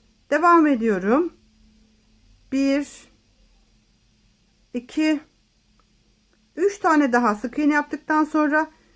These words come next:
bir delik atlayıp ikinciye batıyorum. Bir, iki, üç tane.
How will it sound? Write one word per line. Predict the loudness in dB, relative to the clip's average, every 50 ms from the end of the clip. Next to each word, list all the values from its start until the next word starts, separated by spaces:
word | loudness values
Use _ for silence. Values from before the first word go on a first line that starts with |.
| _ _ -4
bir | 0 2 2 2 2
delik | 0 -2 0 0 0
atlayıp | -2 -2 -2 -4 -2 -2 -2 -4
ikinciye | -6 -4 0 2 2 2 2 0 -2 0
batıyorum. | -2 -4 -6 -8 -10 -10 -10 -10 -12 -14 _ _ _ _ _ _ _ _ _ _ _ -4
Bir, | -2 0 0 -2 -4 -6 -10 -20 _ _ _ _ _ _ _ _ _ _ _ _ _ _ _ _ _ _ _ _ _ _ _ _ -12
iki, | -12 -12 -8 -4 -4 -2 -2 -2 -4 -6 _ _ -20 -20 -20 -20 -20 -20 -20 -20 -20 -20 _ _ _ _ _ _ _ _ _ _ _ _ _ _ -4
üç | -4 -4 -4 -4
tane. | -6 -6 -6 -6 -6 -8 -12